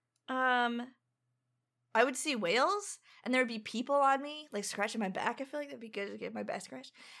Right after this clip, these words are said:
Speaker 2: And crashing into the waves seems cool.
Speaker 1: Yeah. It
Speaker 2: As
Speaker 1: seems
Speaker 2: long
Speaker 1: powerful.
Speaker 2: as I wasn't the Titanic. As long
Speaker 1: Okay,
Speaker 2: as I didn't
Speaker 1: but
Speaker 2: sink.
Speaker 1: listen, if you're a boat,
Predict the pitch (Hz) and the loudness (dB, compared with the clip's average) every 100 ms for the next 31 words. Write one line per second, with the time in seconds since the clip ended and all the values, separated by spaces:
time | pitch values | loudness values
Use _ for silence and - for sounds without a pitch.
0 | - 233 233 233 226 226 226 247 _ _ | 2 6 8 8 8 6 2 -6 _ _
1 | _ _ _ _ _ _ _ _ _ _ | _ _ _ _ _ _ _ _ _ _
2 | _ _ _ _ _ - 247 294 392 403 | _ _ _ _ _ 4 6 6 0 0
3 | - 277 269 262 220 147 156 254 - 269 | 0 -2 0 0 2 2 0 0 -4 -6
4 | 277 - 294 208 359 - _ _ _ _ | -6 -6 -2 -2 -2 -8 _ _ _ _
5 | _ _ _ _ 190 190 160 120 - _ | _ _ _ _ 0 4 6 4 -2 _
6 | _ _ 208 262 277 349 466 370 508 381 | _ _ 6 8 10 10 12 10 10 10
7 | 254 247 269 269 - _ _ _ _ _ | 8 6 4 -2 -6 _ _ _ _ _
8 | _ _ _ _ 196 - 185 170 - 202 | _ _ _ _ -8 -6 -8 -8 -4 -2
9 | 240 247 277 - _ _ _ _ _ _ | 0 -2 -4 -18 _ _ _ _ _ _
10 | _ _ - - _ _ _ _ _ - | _ _ -20 -20 _ _ _ _ _ -2
11 | 277 349 311 294 269 - - 208 226 277 | 2 4 10 10 10 4 -2 0 0 6
12 | 233 247 175 - _ _ _ _ - 233 | 6 8 4 2 _ _ _ _ -6 2
13 | 269 320 269 190 180 330 - | 6 6 6 6 6 4 -2